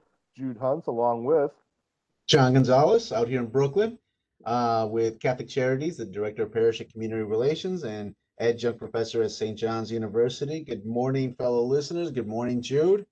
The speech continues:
Speaker 1: Good morning. Good
Speaker 2: Uh,
Speaker 1: morning.
Speaker 2: so I just,
Speaker 1: Uh,
Speaker 2: um, yeah, go ahead.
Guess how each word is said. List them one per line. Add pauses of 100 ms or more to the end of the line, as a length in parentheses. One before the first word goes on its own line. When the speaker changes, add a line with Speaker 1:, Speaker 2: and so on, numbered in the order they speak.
(180)
Speaker 1:
Good
morning. (680)
Good
Speaker 2:
Uh,
Speaker 1:
morning.
Speaker 2:
so (1000)
I
just,
Speaker 1:
Uh,
Speaker 2:
um, (380)
yeah,
go
ahead.